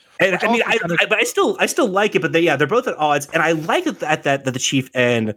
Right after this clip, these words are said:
Speaker 1: Makoto are at odds because for the audience, especially because the Laughing Man is not in the manga, it's not in the original film,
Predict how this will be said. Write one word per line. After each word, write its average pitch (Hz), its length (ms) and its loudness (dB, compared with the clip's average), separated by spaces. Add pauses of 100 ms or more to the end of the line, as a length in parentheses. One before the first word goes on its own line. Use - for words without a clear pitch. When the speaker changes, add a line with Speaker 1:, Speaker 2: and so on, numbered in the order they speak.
(200)
Speaker 1:
Makoto 123 300 2
are 113 160 2
at 107 160 0
odds 104 420 0 (300)
because 170 640 -2 (560)
for 160 160 -2
the 135 220 -4
audience, 165 680 0 (440)
especially 294 360 0
because 175 200 0
the 127 80 0
Laughing 170 400 0
Man 131 320 2
is 113 260 -2
not 104 400 -2
in 127 60 0
the 113 80 2
manga, 95 460 -2
it's - 280 -2
not 92 560 -2
in 127 140 2
the 107 160 2
original 101 260 0
film, 101 380 -2